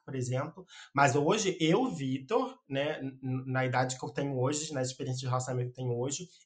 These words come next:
eu não tenho mais condições de passar por isso novamente. Então, assim, é, acho que tem momentos, e se é uma vez ou outra, enfim,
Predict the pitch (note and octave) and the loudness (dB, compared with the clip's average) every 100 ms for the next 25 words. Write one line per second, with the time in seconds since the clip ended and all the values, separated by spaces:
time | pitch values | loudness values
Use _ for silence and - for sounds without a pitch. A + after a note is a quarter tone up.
0 | _ D#3 D3+ F3 D4 B3 D3+ C#3+ D3 F#3 | _ -2 2 4 2 0 2 2 2 -2
1 | - _ D#3+ D3+ D3+ C3 C#3 - E3+ F#3+ | -6 _ -2 -2 0 0 -2 -4 -4 -4
2 | A#3 - D#3 C#3 C#3 F3 - - _ - | -6 -8 -4 -2 -2 -8 -12 -16 _ -4
3 | E3+ E3 E3+ G#3 F3+ E3 F#3 E3+ - - | -2 0 0 -2 -8 -6 -4 -4 -6 -8
4 | - - - - - - B2+ C3+ C3 C3+ | -10 -14 -16 -20 -20 -8 -2 0 -2 -4
5 | B2+ - _ _ _ _ _ C3 C3 A#2+ | -6 -8 _ _ _ _ _ 0 2 2
6 | A#2 A2 G#2+ A2 - B2+ B2 - D#3 E3 | 2 -2 -4 -6 -6 -2 0 0 2 2
7 | G3 D3 D3+ F#3 C#3 B2+ C3 A#2+ A#2+ A#2+ | 2 2 4 4 2 -2 -6 -6 -6 -8
8 | A2+ A2+ A#2 - B2+ B2+ B2 B2 B2+ C#3+ | -6 -8 -10 -4 0 2 0 0 -2 -2
9 | B2+ B2+ A2+ C3+ A#3 A#3 E3 D#3+ - A2 | -2 -2 0 4 4 4 -4 -6 -8 -10